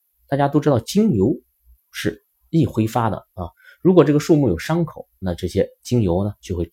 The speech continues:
蒸腾出来；如果遇冷，那它就会凝结，于是就出现了片状的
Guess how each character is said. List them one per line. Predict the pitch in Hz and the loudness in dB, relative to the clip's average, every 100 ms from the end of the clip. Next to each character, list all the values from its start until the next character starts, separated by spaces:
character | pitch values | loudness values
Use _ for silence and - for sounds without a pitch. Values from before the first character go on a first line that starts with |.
| _ | _
蒸 | 185 185 | 4 4
腾 | 151 156 | 0 -10
出 | - | -12
来； | - _ _ _ _ _ | -14 _ _ _ _ _
如 | 185 | 4
果 | 185 120 | 6 6
遇 | 170 | 6
冷， | 113 95 78 - 113 - _ _ _ - | 6 4 -2 -6 -8 -8 _ _ _ -6
那 | 85 | -4
它 | 92 | -4
就 | 101 | -8
会 | 92 80 - | -8 -10 -10
凝 | 90 80 151 | -10 -4 -4
结， | 92 78 - _ _ _ _ | -4 -8 -12 _ _ _ _
于 | 101 143 | -2 0
是 | - - - _ _ | 0 -6 -10 _ _
就 | 92 - - | 0 0 -6
出 | - - 90 | -10 -6 -6
现 | - 87 | -2 -6
了 | 67 _ _ | -6 _ _
片 | - 196 101 80 | 0 2 2 0
状 | 85 71 | -2 -2
的 | - | -10